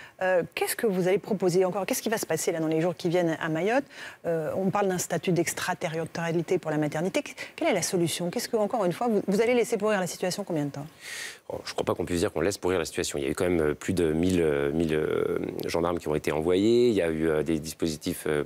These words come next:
Speaker 1: Réponse
Speaker 2: très importants
Speaker 1: sécuritaire,
Speaker 2: mis
Speaker 1: ok.
Speaker 2: pour, voilà, pour la sécurité des établissements scolaires. Euh, il faut maintenant qu'on regarde comment on, on, on repense toute l'organisation de l'État à Mayotte. Parce qu'effectivement, il y a, il y a, il y a vraiment des réformes à faire en, en profondeur. Et puis, on a une situation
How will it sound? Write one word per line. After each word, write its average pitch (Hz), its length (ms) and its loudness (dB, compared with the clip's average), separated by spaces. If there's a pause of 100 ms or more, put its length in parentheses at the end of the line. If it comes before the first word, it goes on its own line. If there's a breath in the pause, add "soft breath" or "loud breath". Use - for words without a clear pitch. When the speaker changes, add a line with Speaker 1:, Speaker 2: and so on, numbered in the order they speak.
(120)
Speaker 1:
Réponse 175 280 -2
Speaker 2:
très 110 100 0
importants 170 340 0
Speaker 1:
sécuritaire, 202 160 2
Speaker 2:
mis 202 120 2
Speaker 1:
ok. 220 220 -2 (180)
Speaker 2:
pour, 85 140 0
voilà, 92 200 4
pour - 160 -4
la 80 80 0
sécurité 87 420 0
des 82 140 2
établissements 82 340 -2
scolaires. 113 520 2 (340 loud breath)
Euh, 82 480 2
il 87 100 -4
faut 123 160 0
maintenant 104 280 2
qu'on 85 140 -2
regarde 90 340 0
comment 104 260 2
on, 85 340 2
on, 87 180 0
on 87 100 2
repense 98 500 0
toute 208 140 0
l'organisation 104 440 2
de 101 60 4
l'État 92 200 2
à 78 40 -2
Mayotte. 73 260 -2
Parce 71 140 -4
qu'effectivement, 101 440 0
il 101 40 4
y - 20 4
a, 82 40 2
il 85 140 0
y 85 60 0
a, 82 80 2
il 87 80 -2
y 85 60 2
a - 20 0
vraiment 90 220 0
des 92 80 2
réformes 87 280 0
à 82 40 0
faire 85 160 -2
en, 82 160 0
en 87 100 -2
profondeur. 101 480 0 (380 loud breath)
Et 85 60 -4
puis, - 120 -2
on 135 80 2
a 117 60 2
une 104 80 0
situation 101 300 -2